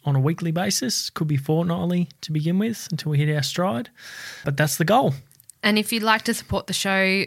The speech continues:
Speaker 2: head on over to our Patreon page. The link will be in the show notes on whatever app you are listening to.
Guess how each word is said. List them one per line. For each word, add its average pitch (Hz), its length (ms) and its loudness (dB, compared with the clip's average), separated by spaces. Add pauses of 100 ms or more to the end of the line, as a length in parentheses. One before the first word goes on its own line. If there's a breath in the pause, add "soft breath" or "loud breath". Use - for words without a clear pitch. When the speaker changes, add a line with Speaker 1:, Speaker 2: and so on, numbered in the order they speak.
Speaker 2:
head 208 240 2
on 202 100 2
over 180 220 4
to 185 140 -2
our 185 100 4
Patreon 180 600 -2
page. 165 540 -2
The 180 140 -2
link 196 300 0
will 180 80 -4
be 180 260 0
in 170 160 -4
the 175 60 -4
show 175 260 0
notes 175 480 -2 (160)
on 170 320 -2
whatever 180 320 2
app 160 320 -2
you 175 80 -4
are 170 80 -2
listening 190 360 -2
to. 208 260 -2